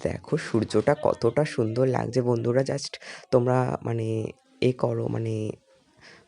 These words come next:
দর্শন করো সূর্যটাকে, কতটা সুন্দর লাগছে। আর এতটাই ঠান্ডা, আমরা সোয়েটার পরেই বেরিয়েছি। শীতকাল মানেই হাঁটা আর ভীষণ ঠান্ডা, আমাদের এখানে ভীষণ ঠান্ডা পড়ে গেছে। আর দেখো, মাটির সব ধান পেকে গেছে, কাটার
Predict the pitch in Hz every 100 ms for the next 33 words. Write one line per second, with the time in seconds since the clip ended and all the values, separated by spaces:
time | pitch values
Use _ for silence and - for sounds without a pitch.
0 | - 131 - 143 120 107 107 - 104 -
1 | - 110 - - 107 107 131 131 - 107
2 | 110 123 123 113 - - - 101 - -
3 | - - - - 69 - 92 - 117 127
4 | 139 131 123 131 131 - 113 120 120 123
5 | 131 127 117 120 123 - 135 208 - -
6 | - - 131 127 - 123 131 127 117 120
7 | 127 117 - - 120 127 123 127 131 110
8 | - 127 127 - 117 127 123 120 117 110
9 | 127 123 107 - - 165 151 139 139 143
10 | 131 135 135 - 214 - - - - 117
11 | 113 - 131 117 113 120 - - 120 120
12 | - - 123 135 135 110 120 123 127 -
13 | 160 - - - - 104 110